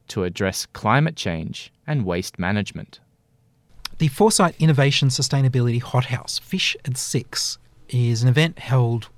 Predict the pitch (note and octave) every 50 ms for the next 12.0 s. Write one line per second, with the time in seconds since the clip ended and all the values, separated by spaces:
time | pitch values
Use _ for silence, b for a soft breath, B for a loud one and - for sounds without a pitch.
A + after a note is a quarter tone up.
0 | - - A2 C3 E3+ E3+ E3+ - C#3 B2+ B2 B2+ C3 B2+ - - B2 A2 G#2+ G#2+
1 | - - C#3+ C#3 C3 B2 - - C3 B2 A#2 - A#2 A2 G#2+ - A2 A2+ A#2 A#2+
2 | B2+ - - - B B B B B B B B _ - - B2+ A#2 - - D#3+
3 | C#3 C3+ C#3 C3+ B2+ B2 B2 B2 - - F#3 B2 D3 B2 A#2+ A#2 A#2 A#2+ A#2 A2+
4 | A2+ - - D#3+ D3+ - - C#3+ B2+ B2+ - - A#2+ A#2 A#2+ A#2+ A#2 B2 - -
5 | D3 C#3 C3 A#2 F#2+ F2+ - - - _ - - - _ b b b b b b
6 | b b b b _ - D3 D3 D3 C#3+ D3 D3 C#3+ C#3+ C#3+ C#3+ D#3 D3 - -
7 | - A3 A3+ A3+ G3+ F#3 - - D3 B2 A#2+ B2+ B2+ - - C#3+ B2 C3 C#3 C3+
8 | C3 B2+ B2 B2+ - _ - - - - G3 F3+ F3 C#3+ - - - A2+ A2 -
9 | D#3+ G#3+ D4+ - - - b b b b b _ _ - - C3 B2+ - - -
10 | A3 G#3+ - G#3+ F3+ - D#3 C3+ - D3 C3 - D3 C3 B2+ - - A#2 - -
11 | C#3+ D3+ C#3+ D#3+ C#3+ - - - - - - C#3+ D3+ - - - A#2 G2+ G#2 D3